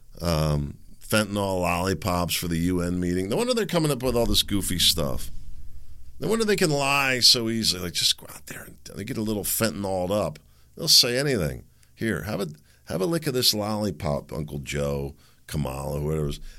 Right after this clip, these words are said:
"Hey, uh, Kamala, what, what would you say to the problem of recycling?" There is a, a, an issue that we must go back to go forward.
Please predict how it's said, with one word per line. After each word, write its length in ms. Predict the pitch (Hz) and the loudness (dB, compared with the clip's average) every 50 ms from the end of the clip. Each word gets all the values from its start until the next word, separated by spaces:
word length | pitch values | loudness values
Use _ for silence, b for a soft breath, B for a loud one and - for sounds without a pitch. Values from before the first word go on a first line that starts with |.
| b | b
"Hey, 340 | - - 160 147 131 120 101 64 - - - | -4 0 0 2 2 2 0 -2 -8 -10 -6
uh, 360 | - 117 117 113 110 107 87 78 | -2 0 0 0 0 -2 -4 -4
Kamala, 500 | - - 147 156 156 147 127 107 98 98 | -2 0 2 2 2 4 4 4 2 2
what, 200 | 117 170 208 - | 2 0 0 0
what 180 | 156 214 233 226 | 0 0 2 2
would 160 | 233 220 160 | 2 0 0
you 160 | 151 180 190 | 0 0 2
say 380 | 185 - - 156 135 131 127 127 | 4 4 4 4 2 2 0 0
to 160 | 110 - 123 117 | 0 -2 -2 -2
the 260 | 113 123 120 120 120 | 0 0 0 0 -2
problem 480 | 120 120 131 127 120 120 120 117 113 110 | -2 -2 0 2 2 2 0 0 -2 -2
of 100 | 110 98 | -2 -2
recycling?" 680 | 104 107 107 - - 113 101 92 - 76 67 67 - B B B B B B B B B B B B B B B B B B B B _ - | -2 0 2 2 2 2 0 -2 -2 -6 -8 -8 -10 B B B B B B B B B B B B B B B B B B B B _ 2
There 260 | 131 180 208 185 170 | 4 6 8 8 8
is 380 | 185 185 170 165 151 - - - - _ _ - | 8 8 8 8 8 8 6 4 0 _ _ -8
a, 100 | 127 123 - - - | -8 -8 -8 -10 -12
a, 60 | - - - - | -12 -12 -8 -4
an 120 | - 120 120 - | -4 -4 2 4
issue 640 | 175 214 226 220 - - 135 127 117 104 95 107 b b b b b b b b b b | 6 8 8 8 8 8 8 6 6 6 6 2 b b b b b b b b b b
that 340 | - - 135 151 147 127 - - | -2 4 6 6 6 6 2 0
we 200 | - 143 180 190 | 2 4 6 6
must 320 | 165 170 196 226 220 - - | 8 8 8 8 8 6 6
go 180 | - 185 180 | 6 6 6
back 520 | 156 117 147 156 156 135 117 104 - - b b b b b b b b b | 6 6 6 6 6 4 2 0 -4 -12 b b b b b b b b b
to 100 | - 147 | 0 4
go 180 | 123 147 151 139 | 6 8 8 8
forward. 640 | - - - 151 165 170 160 120 87 71 60 - - | 8 6 6 8 8 8 8 6 4 0 -2 -6 -12